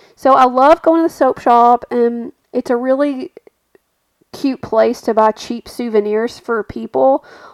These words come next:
Also, for some reason, my kids love soap. Um, but I bought a few soaps for myself. I bought one that's a Christmassy one that I really like, and also one that is more of a pumpkin spice smelling one.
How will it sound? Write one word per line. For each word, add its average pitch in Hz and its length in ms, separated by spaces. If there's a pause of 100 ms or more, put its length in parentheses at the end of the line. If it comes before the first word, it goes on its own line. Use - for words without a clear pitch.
Also, 302 340
for 269 160
some 254 180
reason, 254 280
my 220 100
kids 233 460
love 240 560 (180)
soap. 247 560 (140)
Um, 220 340 (400)
but 262 100
I 302 120
bought 285 180
a 254 40
few 262 180
soaps - 340
for 233 140
myself. 233 420
I 226 60
bought 226 240
one 226 220
that's 226 180
a 226 40
Christmassy 247 540
one 240 200
that 240 100
I 240 60
really 240 180
like, 240 320
and 220 80
also 220 280
one 214 220
that 208 220
is 214 260 (460)
more 220 220
of 214 120
a 220 380 (180)
pumpkin 220 400
spice - 540
smelling 208 380
one. 220 200